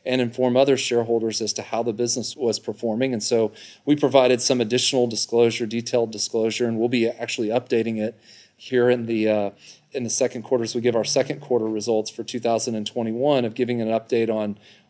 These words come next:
on these specific markets, a deep dive on the markets. And so I think it's a, first part of it is, you know, a dialogue with shareholders, a thoughtful dialogue with shareholders, and then as stewards of the capital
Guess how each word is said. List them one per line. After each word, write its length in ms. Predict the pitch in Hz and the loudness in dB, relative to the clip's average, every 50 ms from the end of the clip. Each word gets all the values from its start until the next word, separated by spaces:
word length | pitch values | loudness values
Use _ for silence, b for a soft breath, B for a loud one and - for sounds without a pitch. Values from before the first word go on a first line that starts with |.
| - | -6
on 120 | 123 123 123 | -4 -2 0
these 140 | 123 110 - | 2 2 2
specific 600 | - - 120 - - - 156 151 - 117 - 120 | 0 0 0 0 4 4 4 4 2 0 -2 2
markets, 600 | 120 120 123 131 131 - 120 107 110 - - - | 4 4 4 4 2 0 -4 -4 -2 -2 -2 -2
a 120 | 113 104 | -2 -2
deep 260 | 107 107 120 123 117 | -2 -4 -6 -6 -4
dive 260 | - 117 104 107 104 | -2 0 0 0 -2
on 120 | 110 107 104 | -2 -4 -6
the 80 | 104 | -4
markets. 560 | 104 107 110 110 110 - - - - - - - | -4 -2 -2 -2 -4 -6 -10 -12 -10 -8 -8 -6
And 120 | 120 117 | -4 -2
so 300 | - - 139 127 120 120 B B B B B B - | 2 4 6 6 4 2 B B B B B B -8
I 80 | 143 | -4
think 200 | 139 - 185 156 | 0 0 2 2
it's 160 | 143 - - 147 | 2 4 6 6
a, 240 | 131 120 110 B B B B B B _ _ _ _ - | 6 6 4 B B B B B B _ _ _ _ 2
first 300 | - 190 185 185 - - | 4 4 4 4 0 2
part 240 | - 147 135 127 | 4 6 8 8
of 100 | 123 113 | 6 6
it 100 | 127 135 | 6 6
is, 340 | 143 135 110 - - b b b b _ | 6 6 4 2 0 b b b b _
you 80 | 135 | 2
know, 100 | 135 131 | 4 4
a 40 | 123 | 6
dialogue 560 | 117 131 120 135 143 151 156 156 147 151 147 | 6 6 6 6 6 6 6 6 4 4 2
with 100 | 143 127 | 0 0
shareholders, 720 | - - - 127 120 117 123 120 120 123 123 120 113 - - - | 0 2 2 2 2 4 2 2 2 4 2 0 0 -4 -6 -10
a 60 | 127 | -12
thoughtful 580 | - - - - 135 135 151 - - - 147 135 | -12 -2 2 4 6 6 4 2 0 0 2 2
dialogue 480 | 123 117 113 117 120 120 113 110 107 | 4 4 4 4 4 4 2 2 0
with 100 | 113 107 | -2 -2
shareholders, 720 | - - 120 113 110 110 110 107 104 107 107 107 104 - b b b b b b - | -2 0 0 -2 -2 -2 -2 -2 0 0 0 0 -2 -4 b b b b b b -2
and 180 | 131 131 123 | -2 2 2
then 140 | 127 131 127 | 4 4 4
as 180 | 123 117 113 - | 4 2 2 0
stewards 460 | - - - 156 160 170 160 135 - | 0 2 4 6 6 6 6 4 2
of 160 | 135 117 110 | 2 2 0
the 80 | 117 104 | -2 -6
capital 680 | - - 139 131 139 - 143 120 117 110 107 107 b | -4 -2 -2 -2 -2 -2 -2 -2 0 0 -2 -2 b